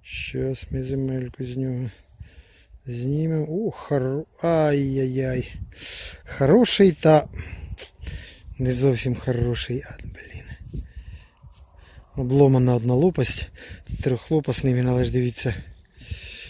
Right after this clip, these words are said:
Ех, на жаль, гризанутий такий. Ну-ка, щас чіткість так, ну, стараюсь навести. Та що ж ти не хочеш?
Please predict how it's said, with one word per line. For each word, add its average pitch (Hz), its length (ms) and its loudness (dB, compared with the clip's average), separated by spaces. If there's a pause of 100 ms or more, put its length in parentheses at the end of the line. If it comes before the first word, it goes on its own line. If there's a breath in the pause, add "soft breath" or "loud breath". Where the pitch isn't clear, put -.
(180 loud breath)
Ех, 160 300 2
на 143 160 2
жаль, 139 400 4 (880 loud breath)
гризанутий 139 1080 4
такий. 123 500 0 (4000 loud breath)
Ну-ка, - 240 -14
щас - 240 -8
чіткість - 480 -8
так, - 120 -14 (100)
ну, - 80 -12
стараюсь - 440 -8
навести. 143 540 -4 (2750 loud breath)
Та - 60 -8
що - 220 -4
ж - 140 -4
ти - 100 -16
не - 120 -18
хочеш? - 500 -12